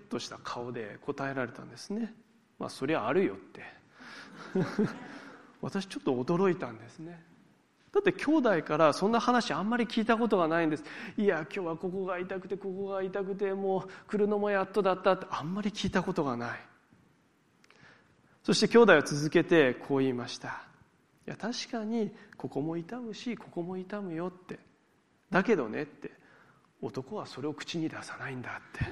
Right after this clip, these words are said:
<laughs> 私は、「ああ、そうだったんですか」ってお聞きしながらですね、まあ、じ-、時代とは言いませんけれども、まあ、この方なんて心が強い方なんだろうかって思わされたんでした。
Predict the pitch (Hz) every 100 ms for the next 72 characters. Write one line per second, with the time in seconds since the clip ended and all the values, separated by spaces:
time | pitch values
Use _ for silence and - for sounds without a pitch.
0 | - - - - - - - - - -
1 | - - - - - - - - - -
2 | 135 156 - 180 160 - - - - 175
3 | 170 175 175 - 202 196 202 202 - 208
4 | 208 202 - 185 185 180 - 165 - -
5 | - - 180 - 240 - 196 190 190 170
6 | 165 160 180 170 156 160 151 170 220 151
7 | 151 202 180 143 147 175 196 214 143 135
8 | 156 165 196 180 147 135 131 147 127 -
9 | - - - - 175 147 - 170 190 196
10 | 143 131 151 220 269 - 202 202 202 190
11 | 190 190 185 180 175 170 170 165 165 160
12 | 165 156 - - _ _ _ _ - 120
13 | 113 117 113 - 127 151 151 -